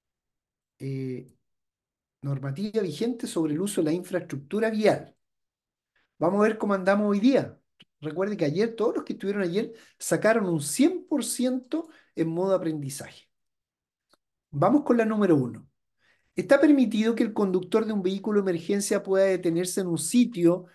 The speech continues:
en el que normalmente está prohibido hacerlo?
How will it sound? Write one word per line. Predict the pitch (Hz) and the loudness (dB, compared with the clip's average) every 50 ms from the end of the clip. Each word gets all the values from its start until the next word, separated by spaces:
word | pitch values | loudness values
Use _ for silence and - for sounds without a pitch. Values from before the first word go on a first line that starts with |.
| _ _ _ _ _ _ | _ _ _ _ _ _
en | - 170 | -2 0
el | 175 170 170 | 0 0 2
que | 170 170 | 2 2
normalmente | 156 151 151 143 147 170 196 220 214 208 233 214 - 233 | 4 4 2 4 4 4 4 4 4 2 2 2 0 -2
está | 208 - - 208 | 0 4 4 4
prohibido | 202 202 202 202 196 208 220 214 | 6 6 4 6 6 6 6 6
hacerlo? | 202 - - - 220 214 233 240 254 277 - - | 4 4 4 2 2 2 4 4 4 4 4 -2